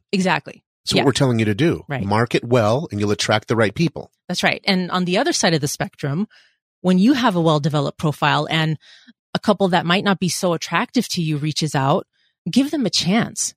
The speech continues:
Speaker 2: Right.
Speaker 1: 'Cause they're seeing something in you that they really like.
Speaker 2: Right. Well, you think that that couple reaching out to you, you might think they're ugly.
Speaker 1: Mm-hmm.
Speaker 2: And that other couple you're sending a message to, they think you're ugly.
Speaker 1: Yeah.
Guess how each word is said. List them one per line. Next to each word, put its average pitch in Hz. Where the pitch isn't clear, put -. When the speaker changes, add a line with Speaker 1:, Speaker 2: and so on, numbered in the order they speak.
Speaker 2:
Right. 160
Speaker 1:
'Cause 180
they're 220
seeing 269
something 226
in 185
you 180
that 170
they 151
really 147
like. -
Speaker 2:
Right. 76
Well, 127
you 104
think 127
that 101
that 98
couple 117
reaching 107
out 98
to 127
you, 131
you 117
might 139
think 123
they're 107
ugly. 104
Speaker 1:
Mm-hmm. 147
Speaker 2:
And 110
that 107
other 127
couple 120
you're 101
sending 120
a 104
message 104
to, 185
they 135
think 143
you're 139
ugly. 73
Speaker 1:
Yeah. 175